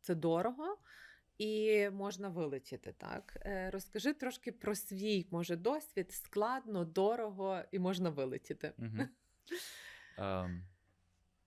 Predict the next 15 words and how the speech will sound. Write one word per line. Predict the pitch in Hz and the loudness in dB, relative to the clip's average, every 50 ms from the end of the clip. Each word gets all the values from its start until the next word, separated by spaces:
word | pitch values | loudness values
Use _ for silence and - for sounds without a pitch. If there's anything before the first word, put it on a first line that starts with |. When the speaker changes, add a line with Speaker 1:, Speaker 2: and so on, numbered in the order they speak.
| _ _ _ _ _ _ _ _ _ _ - | _ _ _ _ _ _ _ _ _ _ -18
Speaker 2:
було | 104 98 104 98 104 131 | -8 -4 -2 0 0 0
складно, | - - - 110 95 87 85 92 104 | 0 0 2 2 2 2 2 -2 -4
погоджуюсь, | - 127 107 98 90 87 85 92 98 120 123 - | -4 -4 -2 -2 -2 -2 -2 -4 -4 -4 -6 -8
тому | - 101 98 95 95 | -8 -6 -6 -4 -6
що | 95 - 98 90 | -6 -8 -8 -8
в | 95 | -8
уку | 90 90 - 104 101 104 104 101 101 98 95 _ _ _ _ _ _ _ _ _ _ _ _ _ _ _ _ _ _ - | -10 -10 -6 -4 -2 0 0 0 -2 -4 -6 _ _ _ _ _ _ _ _ _ _ _ _ _ _ _ _ _ _ -6
немає | 107 107 107 110 113 104 98 | -4 -2 -2 0 0 0 -2
такого, | - 98 - 107 107 104 | -2 -4 0 0 0 0
що | - - | 0 -4
ти | - 101 | -4 -4
можеш | 98 95 90 95 104 101 | -4 -4 -4 -6 -8 -6
зробити | 95 95 98 98 101 95 - 95 | -6 -4 -2 -2 -2 -2 -2 -8
щось | - - 98 92 90 - | -6 -4 -4 -6 -6 -6
там, | - 92 90 87 87 85 87 | -6 -6 -6 -4 -6 -8 -10